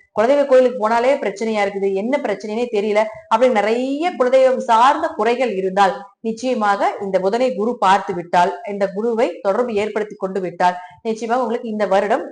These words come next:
குல தெய்வம் உங்க வீட்டுல வாசம் பண்ணும், குல தெய்வத்தினுடைய அனுகிரகம் கிடைக்கும், குல தெய்வம் தோஷம் விலகி அது யோகமாக மாறும், குடும்பத்துல குழந்தை பிறப்பதற்குண்டான வாய்ப்புகள், குடும்ப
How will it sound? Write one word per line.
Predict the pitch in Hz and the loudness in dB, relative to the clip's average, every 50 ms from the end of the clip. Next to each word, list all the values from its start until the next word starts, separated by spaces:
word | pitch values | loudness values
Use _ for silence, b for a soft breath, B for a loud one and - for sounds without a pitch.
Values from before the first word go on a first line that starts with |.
| - 226 | -6 -2
குல | 247 285 320 285 220 196 | 0 0 0 0 0 0
தெய்வம் | 214 226 240 214 220 269 170 - 208 | 0 0 2 0 -2 -4 -4 -6 -6
உங்க | 190 190 185 190 | -4 -4 -4 -4
வீட்டுல | 208 208 202 208 233 202 180 | -4 -6 -6 -6 -2 0 0
வாசம் | 175 175 - 185 165 156 156 | 0 0 -2 -6 -8 -8 -10
பண்ணும், | 151 151 160 170 165 143 - b b b b b b _ | -8 -6 -6 -6 -6 -6 -10 b b b b b b _
குல | 254 262 302 320 247 208 220 | -6 -4 -2 -2 0 2 2
தெய்வத்தினுடைய | 240 269 262 220 202 202 226 262 220 180 | 2 2 2 0 0 0 2 2 2 2
அனுகிரகம் | 196 214 202 190 175 165 208 226 220 - | 0 -2 -2 -2 -2 -2 -2 -6 -6 -2
கிடைக்கும், | 180 170 170 170 175 - 190 185 165 - - _ _ _ _ - | 0 0 0 0 0 -2 -2 -2 -2 -6 -12 _ _ _ _ -6
குல | 277 302 330 - 226 240 | -2 -2 0 0 2 0
தெய்வம் | 254 269 277 254 220 185 | 0 2 0 -2 -2 0
தோஷம் | 196 226 247 240 - 269 220 185 | 2 2 2 2 0 -4 -4 -2
விலகி | 175 180 220 285 277 220 | -2 0 2 2 2 2
அது | 185 185 180 190 | 2 0 2 2
யோகமாக | 214 226 214 214 190 180 185 196 202 220 190 170 | 2 2 2 0 0 0 0 0 0 -2 -4 -2
மாறும், | 170 160 160 170 185 175 175 - - - | -2 0 2 0 0 0 -2 -4 -4 -2
குடும்பத்துல | 254 285 285 277 208 233 311 381 359 - | -2 0 -2 -2 -2 -2 -2 -2 -2 0
குழந்தை | 247 254 294 311 330 311 - - | 0 0 2 0 -2 -4 -4 -2
பிறப்பதற்குண்டான | 254 233 226 233 226 220 208 196 - 180 175 180 190 208 226 208 175 170 | -2 0 0 0 -2 -2 -4 -8 -10 -6 -2 -2 0 0 0 -2 0 2
வாய்ப்புகள், | 175 185 185 180 - 170 170 175 170 170 - - _ _ _ _ - | 2 2 2 0 -2 -2 0 0 0 -2 -4 -12 _ _ _ _ -8
குடும்ப | 285 320 320 311 302 | -4 -4 0 0 0